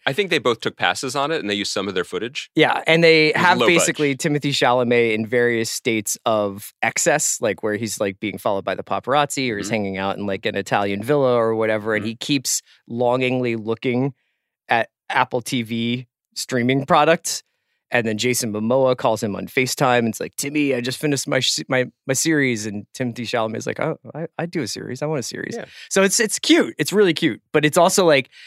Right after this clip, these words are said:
Speaker 2: it strikes me as, A, interesting that, that, like, somebody who is not currently on Apple
Speaker 1: Yeah.
Speaker 2: agreed to do that. B, it is a real, like, it's not T V, it's H B O.
Speaker 1: This is actually a good segue 'cause we didn't mention, we, last week we were talking about some of the,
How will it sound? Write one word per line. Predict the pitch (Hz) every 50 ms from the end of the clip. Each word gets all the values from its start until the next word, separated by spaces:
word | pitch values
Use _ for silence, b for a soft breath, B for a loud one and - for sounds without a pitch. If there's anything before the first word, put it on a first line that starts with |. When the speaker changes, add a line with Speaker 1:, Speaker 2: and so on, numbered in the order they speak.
| B B B B B B B _ _ _ _
Speaker 2:
it | - 156
strikes | - - 190 180 180 -
me | 196 180 170
as, | 160 143 143 - -
A, | 135 135 131 135 131 139 143 - _ _ _ _ _ _ _ _ _ _ _ _ _ _ _ _ _ _ _ _ _ _ _ -
interesting | 170 185 - 240 226 - 254 226
that, | 196 180 151 123
that, | 160 170 156
like, | 143 139 135 120 _ _ _ _ _ _ _ _ _
somebody | - - 165 156 151 151
who | 151 143
is | 123 107
not | 139 139 131 127 -
currently | - - 151 139 123 110 113 107
on | 104 104 104
Apple | 101 101 101 - 113 104 104 107 -
Speaker 1:
Yeah. | - 82 73
Speaker 2:
agreed | 110 113 104 92
to | 101
do | - 101 92
that. | 92 101 107 - - _ _ _
B, | - 156 143 135 120 117 120 123 - _ _ _ _ _ _ _ _ _ -
it | 156 160
is | 160 156 143
a | 151 127
real, | 127 135 156 165 165 165 151
like, | 139 123 120 - -
it's | 135 123 -
not | 143 135 127 -
T | - - 135 123
V, | 117 127 123
it's | 120 117 -
H | - 110 113 - -
B | - 113 107
O. | 107 113 127 147 147 _ _ _ _ _ _ -
Speaker 1:
This | 147 147 139
is | 160 160
actually | 170 156 - 151 127
a | 104
good | 120 104
segue | - - 113 95 95 85
'cause | - -
we | 101 95
didn't | 87 101 98 101 95 90 78 - _ _ -
mention, | 92 - - 92 - - 90 80 78
we, | 80 87 78
last | 82 87 85 - -
week | 90 82 -
we | 82
were | 76
talking | - - 80 76 - - 80
about | 76 69 78 73 -
some | - 82 76
of | 69 69
the, | 71 71 69 65 64 64